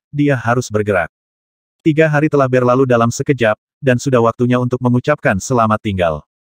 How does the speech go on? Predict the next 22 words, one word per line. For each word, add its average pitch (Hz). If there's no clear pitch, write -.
Wanita 151
muda 147
itu 127
menangis 123
dengan 117
sangat 120
sedih, 123
tetapi 143
Tang 147
Tian 123
tidak 110
memiliki 104
perasaan 107
sakit 139
hati, 127
dia 143
menepuk 131
kepala 101
wanita 104
muda 120
itu, 110
memperingatkannya 117